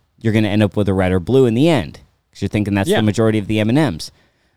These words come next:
Speaker 1: But in a weird twist away, the majority of the times when we tested it, it was the brown and the green
Speaker 2: Mm-hmm.
Speaker 1: that was there because there was so few within the majority, uh, that they just kind of, like,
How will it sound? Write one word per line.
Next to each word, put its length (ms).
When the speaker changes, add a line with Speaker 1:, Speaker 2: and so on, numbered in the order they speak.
Speaker 1:
But 100
in 120
a 80
weird 500
twist 320
away, 220
the 80
majority 460
of 60
the 60
times 320
when 80
we 80
tested 400
it, 200
it 100
was 220
the 140
brown 720
and 220
the 40
green 800
Speaker 2:
Mm-hmm. 300
Speaker 1:
that 160
was 200
there 180
because 440
there 200
was 140
so 360
few 800
within 380
the 40
majority, 840
uh, 240
that 180
they 100
just 200
kind 200
of, 80
like, 160